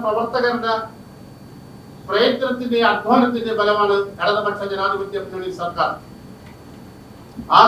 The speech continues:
സർക്കാരിലെ ഒരു ഘടക കക്ഷിയായ ഗതാഗത മന്ത്രി നമ്മളെ തെരഞ്ഞു പിടിച്ച് ദ്രോഹിക്കുന്നതിനെതിരെ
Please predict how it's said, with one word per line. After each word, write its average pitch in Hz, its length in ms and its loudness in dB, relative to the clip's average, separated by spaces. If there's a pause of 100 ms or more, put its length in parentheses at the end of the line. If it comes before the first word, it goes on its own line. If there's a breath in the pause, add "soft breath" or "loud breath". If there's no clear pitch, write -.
(120)
സർക്കാരിലെ 220 480 2
ഒരു 208 160 6
ഘടക 214 180 4 (140)
കക്ഷിയായ 208 400 2 (640)
ഗതാഗത 220 420 4 (120)
മന്ത്രി 196 260 2 (1600)
നമ്മളെ 247 360 10 (680)
തെരഞ്ഞു 247 340 6
പിടിച്ച് 240 320 4
ദ്രോഹിക്കുന്നതിനെതിരെ 220 920 4